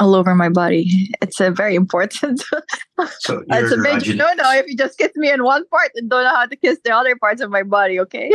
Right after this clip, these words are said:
Speaker 1: <laughs>
Speaker 2: So your erogenous zones are your body, the whole body.
Speaker 1: Definitely, I, 'cause
Speaker 2: Very
Speaker 1: I could orgasm without, you know, going to the genital part of my body. So.
Speaker 2: Oh, no way! You can?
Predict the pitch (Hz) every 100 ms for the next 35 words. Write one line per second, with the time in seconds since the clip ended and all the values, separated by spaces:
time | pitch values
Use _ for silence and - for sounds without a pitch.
0 | 392 - - - 123 104 95 107 104 -
1 | 107 104 107 - 170 170 175 - 78 78
2 | 71 - - - - _ _ - 92 -
3 | 92 165 - 214 262 - 247 233 - 185
4 | 175 - - - - 247 - 226 226 262
5 | 247 _ _ _ _ _ _ - 240 226
6 | 220 226 220 220 214 202 196 190 - 220
7 | 202 190 185 - 214 214 214 - 214 202
8 | 196 196 190 196 190 190 185 190 - _
9 | 196 196 160 170 170 202 180 - - -
10 | - - 185 196 - - _ _ _ _
11 | _ _ _ 123 127 135 131 139 135 135
12 | 147 156 139 113 147 - 165 226 339